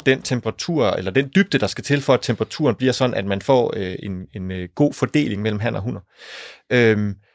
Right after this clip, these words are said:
om den bliver rykket på af klimaforandringer, er jo et, øh, et godt spørgsmål. Det er der nogle studier, der, der antyder. Øhm,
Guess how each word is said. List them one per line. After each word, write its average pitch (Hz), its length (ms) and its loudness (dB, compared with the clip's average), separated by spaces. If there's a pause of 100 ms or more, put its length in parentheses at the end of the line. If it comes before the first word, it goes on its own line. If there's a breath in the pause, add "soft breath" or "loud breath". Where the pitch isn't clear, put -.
(260)
om 127 160 4
den 170 200 4
bliver 151 160 4
rykket 180 300 4
på 147 280 6
af - 140 0
klimaforandringer, 120 640 0 (440)
er 131 120 2
jo 117 140 4
et, 107 240 -2
øh, 98 220 0
et - 180 -8
godt 135 160 2
spørgsmål. 135 420 0
Det 123 420 2
er 113 40 0
der 117 80 -2
nogle 139 200 0
studier, 147 320 -2
der, 90 440 0
der 101 80 0
antyder. 135 380 -2 (800 soft breath)
Øhm, 98 520 -4